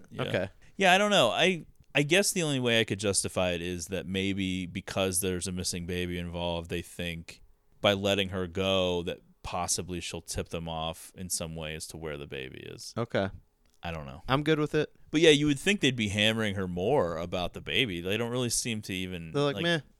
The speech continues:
Speaker 1: question her all that much about it. I get it. You know, some of those scenes are kinda shaved off.
Speaker 2: That's true.
Speaker 1: Keep
Speaker 2: Yeah.
Speaker 1: it more
Speaker 2: They just
Speaker 1: streamlined.
Speaker 2: need to get to the point.
Speaker 1: But this is the classic, "No one believes me. What can you do? You look crazy and insane."
Speaker 2: Right.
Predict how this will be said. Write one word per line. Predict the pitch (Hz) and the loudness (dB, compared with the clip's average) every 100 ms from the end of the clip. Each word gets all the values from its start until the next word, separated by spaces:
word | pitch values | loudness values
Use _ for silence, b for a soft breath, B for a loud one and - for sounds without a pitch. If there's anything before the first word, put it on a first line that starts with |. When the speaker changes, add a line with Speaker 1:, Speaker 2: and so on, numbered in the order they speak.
| _ | _
Speaker 1:
question | - - 120 - 87 | -4 0 0 0 -2
her | 80 | -2
all | 82 | -2
that | 82 78 | -2 -4
much | 80 - | -6 -6
about | 82 80 78 | -4 -4 -2
it. | 82 - - - _ | -4 -6 -12 -20 _
I | - | -2
get | 156 135 120 | 6 8 10
it. | 113 - | 8 4
You | 135 110 | -2 -2
know, | 92 | -2
some | - 113 | -2 -2
of | |
those | 104 95 | -2 0
scenes | - 95 90 87 | 0 -2 -4 -6
are | 87 85 - _ _ - | -8 -10 -14 _ _ -10
kinda | 82 80 | -10 -6
shaved | - 87 85 82 - - _ _ - | -4 -2 -2 -4 -10 -18 _ _ -4
off. | 80 80 - | -2 -2 -2
Speaker 2:
That's | 156 151 | -2 -2
true. | - - - | -4 -8 -8
Speaker 1:
Keep | - 92 | -8 -6
Speaker 2:
Yeah. | 90 | -6
Speaker 1:
it | |
more | 87 85 | -6 -4
Speaker 2:
They | |
just | - | -4
Speaker 1:
streamlined. | 92 87 156 - | -4 -2 -2 -2
Speaker 2:
need | 143 | -2
to | 120 | 0
get | 110 | -2
to | - | -2
the | 95 | -4
point. | - 87 - - - - | -4 -6 -10 -18 -20 -4
Speaker 1:
But | 127 | 4
this | 170 180 | 4 4
is | 156 | 4
the | 143 | 2
classic, | - 113 113 123 - 131 123 - _ _ _ | 2 4 6 6 4 0 -4 -10 _ _ _
"No | 107 | 2
one | 110 123 | 4 4
believes | 117 117 113 110 | 4 6 4 2
me. | 110 107 104 101 _ _ _ - | 0 2 0 -2 _ _ _ -4
What | 104 107 | -2 0
can | 123 113 | 0 -2
you | 110 | 0
do? | 104 101 98 | 2 4 2
You | 98 98 | 2 0
look | 104 - | 0 0
crazy | - 98 95 98 95 | 2 2 2 2 0
and | 95 | 0
insane." | 92 - 95 90 87 87 | 0 0 2 2 0 0
Speaker 2:
Right. | 113 95 | 0 -2